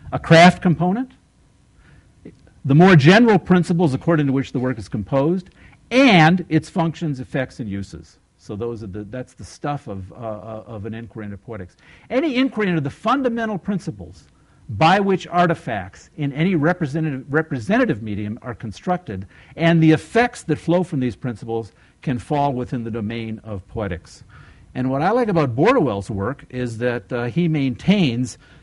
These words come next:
that this is, because it's based on evidence, is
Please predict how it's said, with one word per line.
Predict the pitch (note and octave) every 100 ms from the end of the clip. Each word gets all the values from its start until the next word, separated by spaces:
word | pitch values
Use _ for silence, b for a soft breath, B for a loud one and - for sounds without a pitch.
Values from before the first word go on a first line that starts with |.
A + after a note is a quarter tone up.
| b
that | C3+ C3+
this | D3+ F3 -
is, | F#3+ G#3 A#2 G2+
because | B2 - B3+ G3+
it's | B2
based | G2+ C3 A#2+ -
on | G2+
evidence, | - G2+ F2+ G2 B2+ - b b -
is | C3+ A#2+ A2+